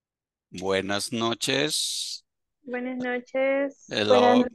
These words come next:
Speaker 2: noches.
Speaker 1: Buenas,
Speaker 2: Buenas
Speaker 1: buenas
Speaker 2: noches.
Speaker 1: noches a todos y a todas. Good evening. Are you ready?
Speaker 2: Yes, I'm
Speaker 1: Oh,
Speaker 2: ready.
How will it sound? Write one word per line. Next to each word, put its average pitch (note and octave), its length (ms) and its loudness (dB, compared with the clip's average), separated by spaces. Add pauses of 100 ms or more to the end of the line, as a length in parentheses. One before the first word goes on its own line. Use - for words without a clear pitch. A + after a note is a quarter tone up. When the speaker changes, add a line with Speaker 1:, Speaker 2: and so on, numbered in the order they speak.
(160)
Speaker 2:
noches. C4+ 180 -2
Speaker 1:
Buenas, C#4 400 4 (180)
Speaker 2:
Buenas G#3 220 -12
Speaker 1:
buenas A2+ 360 0
Speaker 2:
noches. - 0 -
Speaker 1:
noches A2+ 600 0
a A2+ 80 -2
todos A2 760 -6 (380)
y A2+ 120 -2
a A2 80 2
todas. A#2 840 -2
Good A2 140 -4
evening. A#2+ 560 0 (1400)
Are A#2+ 120 2
you B2+ 160 2
ready? F#3+ 420 6 (2000)
Speaker 2:
Yes, A3 680 -8
I'm - 120 -2
Speaker 1:
Oh, A#2 240 4
Speaker 2:
ready. G#3+ 180 -10